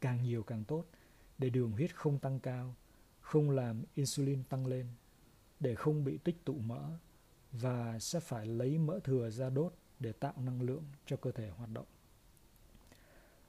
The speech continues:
Và điểm lưu ý là ăn chất béo động vật và thực vật thay cho chất bột đường thì cơ thể sẽ mau no, nên thường sẽ không ăn được nhiều,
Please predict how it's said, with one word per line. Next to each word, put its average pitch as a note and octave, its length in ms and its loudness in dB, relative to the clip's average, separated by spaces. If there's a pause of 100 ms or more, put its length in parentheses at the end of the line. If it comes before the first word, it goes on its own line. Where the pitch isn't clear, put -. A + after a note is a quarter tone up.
(120)
Và C#3+ 140 4
điểm B2 200 4
lưu D3+ 240 8
ý D3+ 180 8
là B2 540 2 (520)
ăn D3 180 4
chất E3 140 2
béo D3 200 4
động D3 240 0
vật A#2+ 180 -2 (100)
và B2+ 80 -2
thực - 240 -6
vật B2 180 -2 (240)
thay C#3 260 2
cho C#3 100 -4
chất E3 200 -4
bột A#2+ 180 -2
đường A2+ 260 -2 (540)
thì A#2+ 280 2
cơ D3 200 2
thể A2 260 -2
sẽ - 180 -6
mau C3+ 260 2
no, B2+ 320 -2 (520)
nên D3 180 4
thường A#2+ 360 6
sẽ F3 160 -2
không D3 220 4
ăn C#3 120 4
được A#2+ 180 0
nhiều, A2+ 320 -2